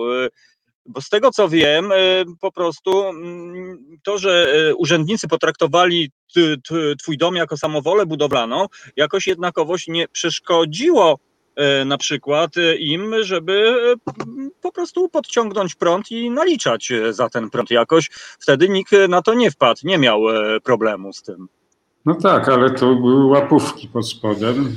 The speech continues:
Speaker 2: i te wymuszone, i te, których, które sam płaciłem. <clears throat> Ale, e, trzeba powiedzieć tak, że w Kazimierzu bardzo dużo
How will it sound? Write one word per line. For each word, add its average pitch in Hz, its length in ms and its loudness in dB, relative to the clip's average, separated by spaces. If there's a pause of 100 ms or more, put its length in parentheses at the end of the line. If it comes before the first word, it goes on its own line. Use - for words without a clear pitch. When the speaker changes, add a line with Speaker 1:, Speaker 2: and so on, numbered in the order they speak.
Speaker 2:
i 127 140 -6
te 123 160 0
wymuszone, 120 680 0
i 123 120 -6
te, 120 140 -4
których, 120 420 -6 (880)
które 123 240 -2
sam 101 500 -4 (520)
płaciłem. 110 600 0
<clears throat> - 400 4 (400)
Ale, 127 240 4
e, 120 760 4 (120)
trzeba 147 280 0
powiedzieć 143 460 2
tak, 127 200 0
że 107 140 -4
w - 100 -12
Kazimierzu 123 880 -2 (1700)
bardzo 147 340 4
dużo 107 420 2